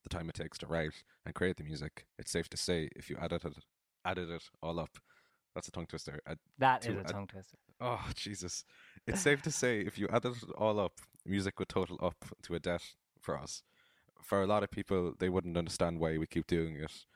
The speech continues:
Speaker 1: with little to no success. Less than thirty monthly Spotify listeners, a financial loss. However, we absolutely love writing songs. We've always said we may not be the best, best performers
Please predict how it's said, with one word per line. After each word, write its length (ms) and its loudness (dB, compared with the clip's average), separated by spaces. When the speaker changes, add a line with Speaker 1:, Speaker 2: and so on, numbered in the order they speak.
Speaker 1:
with 120 -2
little 360 2
to 100 2
no 140 2
success. 520 -2
Less 200 0
than 120 -2
thirty 280 2
monthly 480 0
Spotify 400 2
listeners, 500 -2
a 80 -2
financial 360 -2
loss. 340 -6
However, 440 0
we 80 0
absolutely 400 0
love 260 0
writing 260 -2
songs. 420 -6
We've 220 2
always 300 4
said 320 0
we 80 0
may 120 2
not 140 2
be 100 2
the 120 2
best, 320 -4
best 220 2
performers 600 0